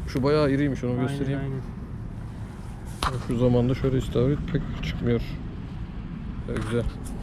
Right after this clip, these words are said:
Speaker 1: Üç tane geldi
Speaker 2: Evet,
Speaker 1: ilk
Speaker 2: işte
Speaker 1: atışta.
Speaker 2: bir kıraç.
Speaker 1: Evet, L R F iş yapmadı.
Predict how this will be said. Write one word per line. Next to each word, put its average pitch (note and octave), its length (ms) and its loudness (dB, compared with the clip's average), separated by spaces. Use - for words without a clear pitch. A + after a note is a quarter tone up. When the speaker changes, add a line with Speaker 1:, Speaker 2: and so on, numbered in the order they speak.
Speaker 1:
Üç - 140 -2
tane C3 260 4
geldi D#3 340 4
Speaker 2:
Evet, C#3 100 -2
Speaker 1:
ilk C3 80 4
Speaker 2:
işte B2 120 2
Speaker 1:
atışta. B2+ 260 0
Speaker 2:
bir D3 80 2
kıraç. - 340 -2
Speaker 1:
Evet, D3+ 300 12
L C#3+ 160 10
R D3+ 100 10
F E3 220 8
iş - 160 6
yapmadı. F3+ 480 8